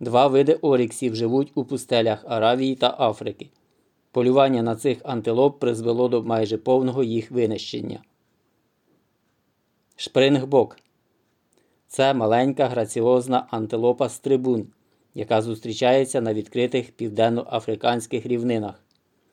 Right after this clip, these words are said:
Ці контрастно забарвлені красиві тварини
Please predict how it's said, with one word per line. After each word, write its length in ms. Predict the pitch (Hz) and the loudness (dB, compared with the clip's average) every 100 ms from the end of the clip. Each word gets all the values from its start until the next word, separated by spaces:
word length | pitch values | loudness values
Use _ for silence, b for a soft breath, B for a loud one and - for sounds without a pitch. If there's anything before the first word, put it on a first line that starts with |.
| _ _ _ _ _ | _ _ _ _ _
Ці 200 | - 147 | -4 -2
контрастно 840 | 143 139 135 135 127 113 - 113 - | 2 0 0 2 2 2 -4 -8 -8
забарвлені 760 | 113 120 117 120 107 107 107 104 | -4 -2 2 2 2 -2 -4 -6
красиві 480 | 110 107 120 107 107 | -6 -4 -2 -2 -4
тварини 560 | - 104 131 151 120 | -4 0 2 2 0